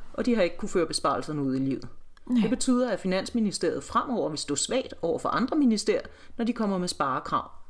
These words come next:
Speaker 1: Svaret vil være, "Se lige, hvad der skete i skat."
Speaker 2: Åh, bum.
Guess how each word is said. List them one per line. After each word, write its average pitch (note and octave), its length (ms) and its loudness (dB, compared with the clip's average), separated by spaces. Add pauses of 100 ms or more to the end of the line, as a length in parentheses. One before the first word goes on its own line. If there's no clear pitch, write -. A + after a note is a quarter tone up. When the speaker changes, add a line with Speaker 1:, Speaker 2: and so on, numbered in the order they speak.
Speaker 1:
Svaret G#3+ 360 0
vil G#3 140 2
være, D#3+ 240 4 (260)
"Se - 440 0 (100)
lige, D3+ 340 -2
hvad E3 180 -2
der E3+ 60 -2
skete C3 380 0 (160)
i D4 60 4
skat." - 540 -2 (340)
Speaker 2:
Åh, A#3 180 6
bum. E3+ 220 0